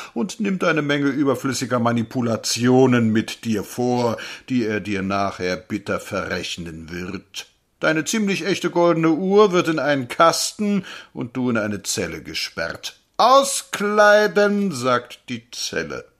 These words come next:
Missmutig und faul ziehst du dich aus.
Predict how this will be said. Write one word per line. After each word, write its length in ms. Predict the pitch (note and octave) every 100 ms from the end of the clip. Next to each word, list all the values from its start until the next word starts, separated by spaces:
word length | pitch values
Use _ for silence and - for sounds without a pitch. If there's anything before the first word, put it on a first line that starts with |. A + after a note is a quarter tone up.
| _ _ _ -
Missmutig 1800 | F#2+ A#2 C3 C#3 - - - - E2 E2+ F2 F2 F2 - D#2 D2 - - - -
und 180 | A2
faul 840 | - - D#3 D#3+ E3 E3 D#3 D#3 C#3
ziehst 680 | - G2+ G#2 G2 F2+ - -
du 140 | - C#2+
dich 340 | D#2 D#2+ - -
aus. 720 | - - - - - -